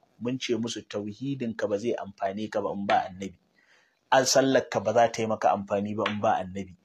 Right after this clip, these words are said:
Zakkan ka ba zai maka amfani ba in ba girmama Annabi. Hajjin ka ba zai maka amfani ba in ba girmama Annabi.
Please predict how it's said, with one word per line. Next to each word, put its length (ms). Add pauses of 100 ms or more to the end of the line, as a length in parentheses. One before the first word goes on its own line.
(260)
Zakkan 480
ka 80
ba 100
zai 220
maka 240
amfani 340
ba 140
in 80
ba 160
girmama 400
Annabi. 400 (240)
Hajjin 380
ka 100
ba 80
zai 160
maka 240
amfani 420
ba 140
in 80
ba 160
girmama 480
Annabi. 340